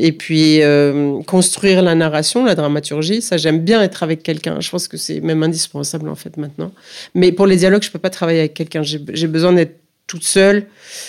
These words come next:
C'est un travail vraiment solitaire et assez, euh, fluide. Oui, donc ça, c'est quelque chose d'abord que je trouve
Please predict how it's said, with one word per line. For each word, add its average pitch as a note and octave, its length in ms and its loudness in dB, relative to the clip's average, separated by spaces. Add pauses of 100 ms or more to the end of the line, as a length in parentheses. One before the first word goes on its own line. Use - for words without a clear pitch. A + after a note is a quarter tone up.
(120)
C'est - 140 0
un D#3+ 60 4
travail E3+ 280 2
vraiment F#3 380 4
solitaire F#3+ 560 2
et F#3 160 6
assez, F#3 420 4
euh, E3 180 2
fluide. F#3 520 -2 (1000)
Oui, E3+ 140 0
donc D3+ 180 -4
ça, F3+ 120 -4
c'est E3+ 160 -6
quelque D3 280 -8
chose D#3+ 280 -8
d'abord C#3+ 260 -6
que - 80 -20
je - 80 -10
trouve D3 200 -14